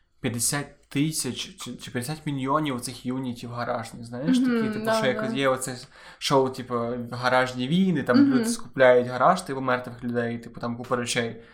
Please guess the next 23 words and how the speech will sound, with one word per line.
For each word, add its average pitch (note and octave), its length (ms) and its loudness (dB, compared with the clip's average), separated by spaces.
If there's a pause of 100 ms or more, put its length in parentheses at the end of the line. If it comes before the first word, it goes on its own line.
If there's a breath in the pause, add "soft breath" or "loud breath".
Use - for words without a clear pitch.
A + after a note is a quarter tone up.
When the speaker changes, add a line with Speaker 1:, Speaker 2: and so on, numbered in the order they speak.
(200 loud breath)
Speaker 1:
і B2 40 -2
вони A#2+ 180 4
про-, A#2+ 220 -6
перепродають A#2+ 580 -4
Speaker 2:
Та, D4 140 6
Speaker 1:
їх, - 80 4
Speaker 2:
це, A#2+ 100 4
Speaker 1:
от. G#3+ 300 -8
Speaker 2:
до A#3 120 -2
речі, B3+ 280 0
навіть A#3+ 220 -2
не A#3+ 60 0
обов'язково A3+ 420 -4
мають G#3+ 200 -6
бути G#3+ 180 -10
мертві G#3 340 -6
люди, F#3+ 240 -8
типу, F#3+ 220 -12
деякі F#3+ 300 -6
люди F#3+ 220 -8
просто, F#3+ 560 -6
типу, F#3 240 -12
м, E3+ 480 -8